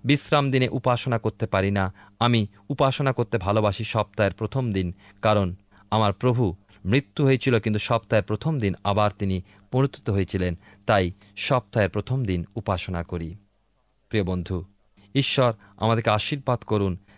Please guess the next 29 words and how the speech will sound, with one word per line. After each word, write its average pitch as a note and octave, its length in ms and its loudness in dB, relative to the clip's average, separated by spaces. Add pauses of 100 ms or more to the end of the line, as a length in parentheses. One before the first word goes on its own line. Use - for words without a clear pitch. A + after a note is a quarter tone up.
(120)
যেন A2 300 2 (380)
তাঁর D3 320 2
বাক্যের C#3 460 0
মধ্যে E3 340 0
দিয়ে G2+ 280 0 (220)
সেই G#2 160 0
সত্যকে G2 680 -2 (220)
আমরা G2+ 240 0
জানতে G#2+ 400 0
পারি F#2 300 -2 (200)
এবং G2 240 0
সত্য - 360 -6
অনুযায়ী F2 340 -2 (300)
জীবনযাপন F#2 640 -2
করতে E2+ 280 -10
পারি। E2 300 -6 (320)
বারো A2 240 4
পদে A#2 220 0
লেখা A2+ 240 0
আছে, A2 280 0 (260)
"ধার্মিক A#2+ 480 2
লোক G2+ 220 2 (680)
তাল B2+ 260 4
তরুণ B2+ 320 4
ন্যায় F#2+ 320 2 (320)
উৎফুল্ল C#3+ 520 0
হইবে, F2 380 -2 (220)
সে A#2+ 340 2 (220)
লিবাননের C3 560 4